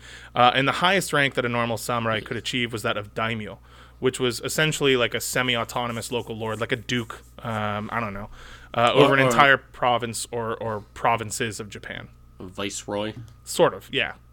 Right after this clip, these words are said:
Speaker 2: Although
Speaker 1: Um,
Speaker 2: viceroys are appointed. Daimyo, so this is, uh, like, lineal, right?
Speaker 1: They're lineal,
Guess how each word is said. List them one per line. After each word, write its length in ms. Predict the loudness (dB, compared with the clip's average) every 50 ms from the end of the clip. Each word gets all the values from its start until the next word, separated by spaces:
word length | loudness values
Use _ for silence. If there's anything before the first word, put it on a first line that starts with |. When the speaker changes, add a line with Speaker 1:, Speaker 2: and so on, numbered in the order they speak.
| -20 -20 -20 -20 -20 -20 -20 -20 -20 -20 -4 0
Speaker 2:
Although 360 | 2 4 6 6 4 4 2
Speaker 1:
Um, 40 | 0
Speaker 2:
viceroys 480 | -2 -2 -2 -2 -4 -4 -4 -4 -4 -6
are 120 | -8 -10
appointed. 580 | -12 -8 -8 -8 -8 -6 -8 -12 -12 -12 -2 0
Daimyo, 340 | 2 2 2 0 -4 -6
so 240 | -6 -8 -8 -8 -8
this 300 | -8 -10 -10 -10 -10 -10
is, 180 | -10 -12 -14 -16 -16 -16 -16 -16 -16 -8 -4
uh, 240 | -4 -4 -4 -6
like, 220 | -6 -6 -8 -8 -8
lineal, 720 | -8 -10 -6 -6 -6 -6 -6 -6 -8 -8 -8 -8 -8 -8 -8
right? 100 | -4 4
Speaker 1:
They're 140 | 6 6 8
lineal, 440 | 8 8 6 6 6 2 0 -6